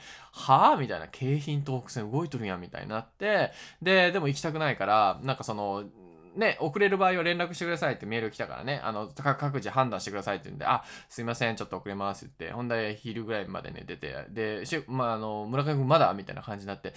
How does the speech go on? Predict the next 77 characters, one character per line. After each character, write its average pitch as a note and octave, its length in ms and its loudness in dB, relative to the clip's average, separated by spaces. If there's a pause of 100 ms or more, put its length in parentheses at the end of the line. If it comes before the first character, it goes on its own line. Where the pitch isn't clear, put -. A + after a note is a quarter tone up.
(240)
「あ、 C#3+ 340 4
そ F3 140 -4
う - 20 0
で B2+ 60 0
す。 - 80 -10
ち G3+ 80 -8
ょ - 20 -8
っ - 20 -18
と D3+ 80 -6
行 E3+ 120 -8
こ A#3+ 140 -2
う A#3+ 40 -2
と A#3 80 -2
思 A#3+ 80 2
っ A#3 40 -4
た G#3+ 100 -2
ん - 20 -4
で - 20 -4
す D#3 60 -8
け C#3 40 -4
ど、 C#3+ 40 -8
ち D#3+ 80 -6
ょ - 40 -2
っ - 20 -12
と - 60 -12
す D#3 100 -6
い D3 40 0
ま B2+ 60 -2
せ - 80 -10
ん、 - 20 -4
あ B2+ 40 -2
の、 B2+ 260 -2 (420)
台 A3 220 2
風 A3+ 140 2
で、 G#2 340 0
雨 E3+ 260 4
で、 G#2 200 -4
な B2 100 -4
ん - 20 -10
か A#2 120 -10
ど-、 C3+ 220 -6
泥 F#3+ 300 -2
つ C#3+ 140 -8
い A#2+ 60 -4
ち - 80 -8
ゃ F2+ 40 -4
っ - 40 -10
て、 - 160 -8
ス - 160 -6
ー G2+ 40 -10
ツ - 140 -12
に。 F#2+ 120 -8
<laughs>」 - 80 -16 (640)
で、 E3+ 200 -4 (360)
休 C3+ 240 0
も C3 140 2
う - 20 -4
と - 100 -6
す G2+ 100 -6
る F#2+ 60 -6
み F#2 120 -12
た - 60 -10
い - 40 -10
な。 - 40 -16
ひ - 240 -20
ど C3 120 -2
い B2 40 -4
も B2+ 140 -6
ん G3 60 -8
で - 60 -12
す - 120 -14
よ - 60 -12
ね、 G#2 100 -8
本 - 200 -10
当 - 80 -14
に - 80 -12
ね。 - 120 -14